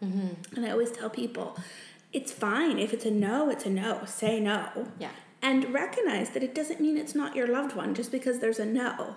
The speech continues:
Speaker 1: Yeah.
Speaker 2: It means that, "Okay, I gotta go back to spirit. Let me reinterpret this feeling or this image or what I've perceived, and I'll offer it to you again. And if you still don't get it, that's fine.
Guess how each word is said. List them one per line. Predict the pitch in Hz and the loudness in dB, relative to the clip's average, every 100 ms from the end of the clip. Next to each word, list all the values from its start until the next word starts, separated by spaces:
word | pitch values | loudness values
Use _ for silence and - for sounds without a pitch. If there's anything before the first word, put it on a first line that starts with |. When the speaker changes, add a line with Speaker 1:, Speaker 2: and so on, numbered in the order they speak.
| - - | -12 -8
Speaker 1:
Yeah. | 175 | -2
Speaker 2:
It | - 240 | 0 4
means | 269 285 285 269 | 6 6 4 2
that, | 240 - | 0 2
"Okay, | 277 277 240 208 | 0 0 -2 0
I | 202 | 0
gotta | 214 208 | -2 -2
go | 196 | 0
back | 196 233 - | 2 0 0
to | 320 | -6
spirit. | - 233 220 208 | -2 0 0 -2
Let | 220 | -2
me | 254 226 | 0 2
reinterpret | 214 269 294 294 269 277 277 | 2 4 2 0 -2 -2 -2
this | 233 | -6
feeling | - - 285 269 247 240 226 | -6 -6 2 4 4 2 2
or | 226 | 0
this | 202 - | -2 0
image | 247 240 233 233 | 2 2 2 0
or | 196 196 - - | -2 -4 -10 -12
what | - 214 233 | 0 4 4
I've | 220 220 - | 4 0 -4
perceived, | - 214 - - - - - - - - - - | -4 -2 -4 -2 -4 -6 -12 -20 -20 -20 -8 -2
and | 254 | 2
I'll | 254 | 2
offer | - 247 262 | 2 -2 -2
it | - | -6
to | - 269 | -4 -2
you | |
again. | 262 302 285 185 | -2 -2 -2 -2
And | 196 | -2
if | 233 | -2
you | 240 | -6
still | 240 - 320 | -4 -2 0
don't | 311 262 | 0 -2
get | 208 190 | -2 -2
it, | - | -4
that's | - - | -6 -8
fine. | - 277 - 196 233 | -2 0 0 -4 -6